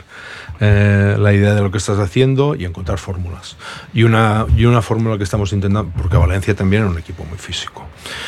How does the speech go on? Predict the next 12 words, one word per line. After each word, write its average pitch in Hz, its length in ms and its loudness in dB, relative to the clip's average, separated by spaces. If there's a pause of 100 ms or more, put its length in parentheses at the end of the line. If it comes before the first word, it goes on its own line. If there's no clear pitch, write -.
(260)
Ah, 95 440 4
en 101 120 2
Valencia, 104 480 4
pues, - 560 -2 (280)
la 101 120 0
experiencia 107 640 0
del 104 120 2
partido 101 320 -2
de 104 60 0
Murcia 110 340 0
nos 98 180 -2
ayudó 101 480 0